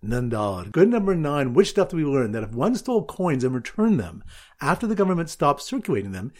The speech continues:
he's not chai for their loss in value? That's on Daf. Nun Gimel. Good. And number ten, which Daf do we learn the Niksei Yisomim Harayan Hektish,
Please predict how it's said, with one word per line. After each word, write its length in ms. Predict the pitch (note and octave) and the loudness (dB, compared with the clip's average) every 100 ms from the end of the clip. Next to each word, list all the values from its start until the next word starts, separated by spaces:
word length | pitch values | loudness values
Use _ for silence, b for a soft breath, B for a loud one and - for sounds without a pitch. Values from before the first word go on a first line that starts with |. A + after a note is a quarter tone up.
| b | b
he's 160 | - C#3 | -4 0
not 220 | F#3+ F#3 - | 2 0 -2
chai 180 | G#3 F#3 | 2 2
for 160 | - B2+ | 2 0
their 160 | B2+ | 0
loss 320 | B2 C#3 A#2 | 2 0 0
in 160 | - A2+ | -6 -6
value? 280 | A2 F2+ D3 | -4 -4 -2
That's 220 | B2+ G#2+ | -2 -4
on 140 | C3 | -4
Daf. 300 | B2 C#3 G#3 - _ _ _ - - _ _ _ _ _ _ _ _ _ _ _ _ _ _ _ _ _ _ _ _ _ _ - | 0 0 0 -6 _ _ _ -20 -20 _ _ _ _ _ _ _ _ _ _ _ _ _ _ _ _ _ _ _ _ _ _ -10
Nun 260 | G#2 A#2 | -6 -4
Gimel. 320 | A2 A#2 G2+ G#2 | -4 -4 -4 4
Good. 160 | A3+ | 4
And 120 | E3 | 6
number 200 | A#2 F3 | 0 4
ten, 300 | G3 G#3 A#3+ | 4 4 2
which 160 | F#3+ G3 | 4 2
Daf 60 | F3+ | 2
do 80 | |
we 80 | F#3 | 0
learn 20 | |
the 80 | D3 C3 G3 | 0 0 0
Niksei 200 | - F3+ | 0 2
Yisomim 480 | F3 - C4+ F3+ | 2 2 2 2
Harayan 300 | C#3 D#3+ D#3 | 0 0 0
Hektish, 600 | C3+ G#2+ C#3 A#2+ G#3 G#3+ | -4 -6 -6 0 4 4